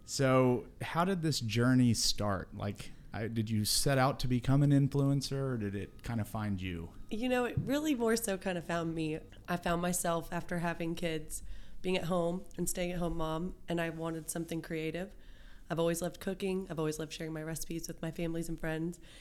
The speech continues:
Speaker 2: And my sister actually kind of started an Instagram handle for fitness. And she wanted to start an actual website,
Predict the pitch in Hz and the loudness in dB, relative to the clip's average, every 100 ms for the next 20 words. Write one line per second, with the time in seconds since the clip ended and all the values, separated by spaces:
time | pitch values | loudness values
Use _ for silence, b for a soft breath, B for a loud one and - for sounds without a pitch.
0 | B - 185 185 180 - 285 - 180 165 | B -2 0 0 0 -2 -2 -2 -2 -4
1 | - - 165 160 170 - - - - 180 | -4 -2 0 0 -2 -8 -14 -10 -4 -2
2 | 165 - 160 156 156 165 - 160 156 156 | -2 -2 -2 0 -2 -2 -2 -2 -2 -2
3 | 151 147 156 - 175 160 151 - - b | -2 -4 -4 -2 -2 -2 -4 -6 -8 b
4 | b b b b - 175 160 160 156 160 | b b b b 0 2 2 2 0 -2
5 | 156 - b b - - 208 208 202 208 | -4 -10 b b -6 -2 2 4 4 2
6 | 175 175 170 175 - 165 165 165 156 156 | 0 0 0 -4 -4 -2 -2 -2 -4 -6
7 | - 160 185 254 - 160 151 | -6 -6 -4 -4 -4 -4 -4